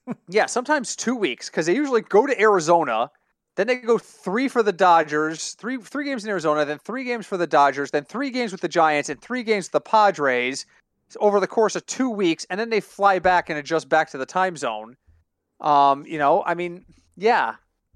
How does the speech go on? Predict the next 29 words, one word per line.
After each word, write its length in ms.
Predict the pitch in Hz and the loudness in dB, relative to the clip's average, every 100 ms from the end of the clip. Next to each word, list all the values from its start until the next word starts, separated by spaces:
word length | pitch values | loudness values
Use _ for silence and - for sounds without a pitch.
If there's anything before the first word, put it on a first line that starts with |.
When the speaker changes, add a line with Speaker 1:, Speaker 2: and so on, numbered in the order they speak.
| - _ - | -20 _ -2
Speaker 2:
I, 140 | 190 | -2
I, 140 | 220 202 | 0 0
I 80 | 202 | 0
would, 180 | 202 196 | 0 0
I 120 | 202 | 2
would 120 | 220 220 | 2 2
wanna 180 | 226 214 | 0 -2
do 80 | |
something 240 | 202 208 196 | -6 -6 0
like 200 | 175 156 | 0 2
that. 240 | 185 120 | 0 0
Get, 200 | - - | -6 -10
get 180 | 170 202 | -10 -4
tho-, 200 | 214 185 | -2 -2
get 240 | - 190 | -4 -6
those, 340 | 214 190 156 - | -2 -2 -4 -6
those 240 | 160 139 | -6 -6
long 260 | 151 165 175 | -4 -4 -2
distance 320 | 165 151 151 | -6 -6 -8
games 280 | - 147 131 | -4 -4 0
out 140 | 139 123 | 0 0
of 60 | |
the 60 | 117 | -2
way. 280 | 120 110 101 | -2 -2 -6
You 80 | 110 | -8
know 60 | |
what 60 | 117 | -6
I 60 | |
mean? 220 | 120 135 | -6 -8